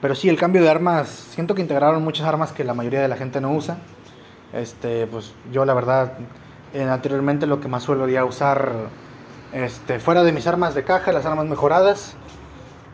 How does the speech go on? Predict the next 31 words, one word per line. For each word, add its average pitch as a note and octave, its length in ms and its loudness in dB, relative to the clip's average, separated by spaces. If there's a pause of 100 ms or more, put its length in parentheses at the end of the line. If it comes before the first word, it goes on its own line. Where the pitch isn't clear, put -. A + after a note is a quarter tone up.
(120)
pues, B2 340 0
era B2+ 560 2 (260)
M D#3 200 -2
cuatro, E3 480 -4
que C#3+ 60 -6
era C#3 120 0
lo C3 180 -2
más B2 340 -12
regular A2+ 400 -8
que A#2 80 -14
utilizaba. B2 440 -6 (1500)
Y D3 140 0
hay F3 120 8
armas C4 280 6
bastante G3 320 2
buenas, F3+ 300 4
la C#3+ 100 4
verdad, D3 240 2
nomás B2 320 -4
que, A#2+ 300 -4
pues, A#2+ 100 -10
no B2 100 -4
está, C#3 240 -4 (160)
uno D#3+ 200 0
no D#3 60 0
está D#3 140 -2
acostumbrado D3 520 0
a - 20 2
ese C#3+ 100 -4
tipo, C3 440 -8 (520)
al, A#2 380 0